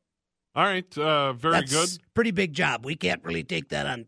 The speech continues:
Speaker 2: call on,
Speaker 1: Yeah,
Speaker 2: on
Speaker 1: that,
Speaker 2: air.
Speaker 1: that, that sounds like a big job for sure, especially if it's an older computer. That, that's gonna take a little T L C. By the way, we'll have Doug's, uh, phone number and email in a moment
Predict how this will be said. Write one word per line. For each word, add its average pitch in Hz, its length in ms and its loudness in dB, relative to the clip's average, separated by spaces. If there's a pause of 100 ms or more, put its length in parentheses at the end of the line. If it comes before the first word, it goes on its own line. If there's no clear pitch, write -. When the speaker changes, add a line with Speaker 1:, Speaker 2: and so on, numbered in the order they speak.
Speaker 2:
call 135 200 -2
on, 117 100 -8
Speaker 1:
Yeah, 131 200 -2
Speaker 2:
on 113 180 -4
Speaker 1:
that, 113 140 -2
Speaker 2:
air. 110 80 -8
Speaker 1:
that, 120 200 -4
that 123 200 -6
sounds 117 340 -6
like 101 180 -4
a 98 40 -10
big 90 280 -8
job 101 380 -4
for 101 180 -12
sure, 110 380 -4 (340)
especially 175 560 -4
if 123 120 -4
it's 127 160 -6
an 135 80 -4
older 139 360 -4
computer. 131 720 -6
That, 123 260 -6
that's 123 220 -10
gonna 120 180 -6
take 113 340 -8
a 107 40 -10
little 107 320 -6
T 123 240 -6
L 107 200 -2
C. 113 340 -8 (340)
By 190 160 4
the 175 100 0
way, 165 140 2
we'll 160 180 2
have 131 180 2
Doug's, 143 380 0
uh, 135 160 2
phone 151 240 -2
number 131 260 -2
and 123 120 -2
email 131 480 0
in 113 80 -2
a - 20 -2
moment 151 400 -2